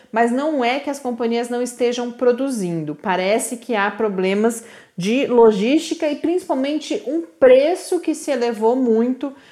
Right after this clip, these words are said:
diante da alta da demanda. Então, o que os estados e municípios estão pedindo ao Ministério da Saúde, e houve uma demora na resposta também, segundo essa reportagem, é que intervenha pra que o acesso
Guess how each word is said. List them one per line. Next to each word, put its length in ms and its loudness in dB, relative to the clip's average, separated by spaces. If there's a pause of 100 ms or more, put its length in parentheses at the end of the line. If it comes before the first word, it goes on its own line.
(180)
diante 760 0 (300)
da 240 2
alta 420 0
da 140 2
demanda. 440 0
Então, 260 0
o 40 -2
que 120 -2
os 160 0
estados 420 -4
e 60 -2
municípios 580 -4
estão 440 0
pedindo 400 -2
ao 60 2
Ministério 440 -2
da 100 -2
Saúde, 520 2
e 40 8
houve 220 6
uma 160 2
demora 640 2
na 140 0
resposta 720 2
também, 340 -4
segundo 320 -6
essa 200 -4
reportagem, 720 0 (320)
é 120 0
que 180 -6
intervenha 920 0 (360)
pra 320 0
que 280 -4
o 140 -2
acesso 760 -4